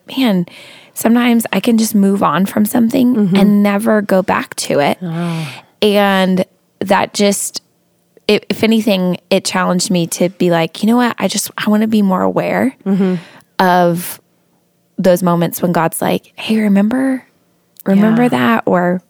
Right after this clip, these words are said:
Speaker 1: 'Remember that person?'" And following, actually, like, following through with what I feel like I'm supposed to do in that
Speaker 2: I'm
Speaker 1: moment.
Speaker 2: glad you said that 'cause s-, you know what? Sometimes I just fail to revisit it.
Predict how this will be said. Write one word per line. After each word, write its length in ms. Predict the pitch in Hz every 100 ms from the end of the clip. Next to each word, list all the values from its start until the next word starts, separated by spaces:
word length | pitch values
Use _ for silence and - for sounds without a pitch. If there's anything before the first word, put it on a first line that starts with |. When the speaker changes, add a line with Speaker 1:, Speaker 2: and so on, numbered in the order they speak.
| _
Speaker 1:
'Remember 340 | 196 202 214
that 200 | 220 214
person?'" 520 | - 202 202 220 208 208 - - - _
And 180 | 196 190
following, 440 | - 175 165 165 -
actually, 320 | 170 - - -
like, 180 | 175
following 460 | - 165 160 160 160
through 500 | - 165 147 139 170 _
with 140 | 160
what 100 | 165
I 120 | 156
feel 200 | 160 -
like 240 | - 78 -
I'm 120 | 175
supposed 320 | - 185 -
to 80 | -
do 60 | 185
in 120 | 190 -
that 80 |
Speaker 2:
I'm 80 | 240
Speaker 1:
moment. 40 | 247
Speaker 2:
glad 240 | 330 -
you 60 | 247
said 260 | - 185 175
that 240 | 156 -
'cause 460 | - 180 180 175 - 202
s-, 180 | - -
you 140 | 233 233
know 120 | 226
what? 140 | 220 208
Sometimes 400 | 233 226 254 247
I 120 | 214
just 260 | 175 175
fail 200 | - 170 165
to 120 | 170
revisit 540 | 175 147 143 147 151
it. 320 | 151 - -